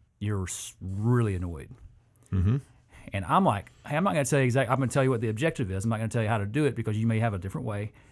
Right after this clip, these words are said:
Speaker 1: Now, if you ask me for help, I'll tell you exactly how I'll do it or how I would do it. But if they don't do it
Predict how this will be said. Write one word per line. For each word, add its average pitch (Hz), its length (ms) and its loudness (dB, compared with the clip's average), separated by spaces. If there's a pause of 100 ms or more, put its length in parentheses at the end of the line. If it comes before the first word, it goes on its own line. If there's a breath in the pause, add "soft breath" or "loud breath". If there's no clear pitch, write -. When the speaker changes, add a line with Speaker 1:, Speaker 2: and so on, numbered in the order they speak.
Speaker 1:
Now, 113 60 0
if 107 80 0
you 113 100 -4
ask 113 220 -4
me 139 80 -2
for 170 140 -4
help, 156 180 6
I'll 101 80 -2
tell 123 180 0
you 104 80 2
exactly 113 380 -2
how 113 140 2
I'll 110 80 4
do 113 200 0
it 104 60 0
or 92 80 -4
how 107 160 -4
I 104 60 -2
would 101 180 -2
do 98 140 0
it. 98 100 -4 (1200 soft breath)
But 123 120 4
if 107 120 0
they 123 120 4
don't 113 300 0 (260)
do 120 180 4
it 98 260 -4